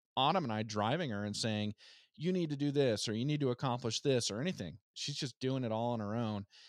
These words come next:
And it was just us saying, "You've gotta be part of this, but now we're,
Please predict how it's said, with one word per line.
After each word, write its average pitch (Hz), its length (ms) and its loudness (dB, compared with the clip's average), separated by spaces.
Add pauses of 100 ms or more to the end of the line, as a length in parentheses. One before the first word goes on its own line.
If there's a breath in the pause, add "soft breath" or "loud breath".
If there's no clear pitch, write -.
(220 loud breath)
And 113 100 0
it 120 60 2
was 113 120 0
just 131 300 0
us 113 180 2
saying, 107 500 0 (100)
"You've 120 180 -2
gotta 131 220 4
be 120 100 2
part 120 260 2
of 104 60 4
this, 98 400 2 (640)
but 113 160 2 (480)
now 120 240 4
we're, 110 240 2